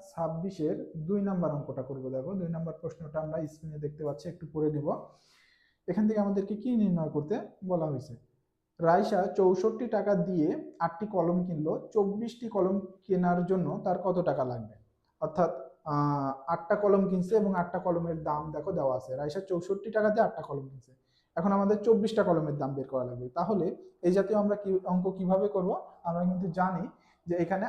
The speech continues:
আটটা কলমের দামের থেকে, আটটা কলমের দাম দেওয়া আছে, আটটা কলমের দামের থেকে আমাদের একটা কলমের দাম আগে বের করে নেওয়া লাগবে ভাগ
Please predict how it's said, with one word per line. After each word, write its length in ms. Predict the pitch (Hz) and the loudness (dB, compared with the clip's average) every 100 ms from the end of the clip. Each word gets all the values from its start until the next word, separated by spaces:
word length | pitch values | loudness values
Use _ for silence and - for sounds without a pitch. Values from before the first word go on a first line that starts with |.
| 190 | -4
আটটা 220 | 180 202 208 | -2 0 4
কলমের 340 | 208 208 202 180 | 4 4 2 4
দামের 260 | 175 190 196 | 2 0 -2
থেকে, 200 | 196 185 214 190 | -4 -2 -4 -6
আটটা 180 | 175 190 | -6 -2
কলমের 280 | 190 185 185 165 | 0 0 -2 0
দাম 120 | 170 170 | 2 4
দেওয়া 180 | 165 160 | 4 4
আছে, 120 | 160 202 | 4 -2
আটটা 180 | 175 190 202 | -2 -2 0
কলমের 300 | 190 202 175 | 0 -2 -4
দামের 240 | 165 180 185 | -4 -6 -8
থেকে 140 | 196 196 | -8 -8
আমাদের 220 | 180 180 - - | -6 -4 -4 -2
একটা 180 | 190 214 202 | -2 0 4
কলমের 300 | 202 185 175 | 4 2 -2
দাম 100 | 170 175 | -2 -2
আগে 120 | 175 170 | -2 -2
বের 120 | 165 185 | -2 -2
করে 140 | 180 | 0
নেওয়া 160 | 175 165 | 0 0
লাগবে 220 | 160 180 392 - _ _ _ _ _ _ _ 175 | -2 -4 -6 -10 _ _ _ _ _ _ _ -2
ভাগ 200 | 151 | 0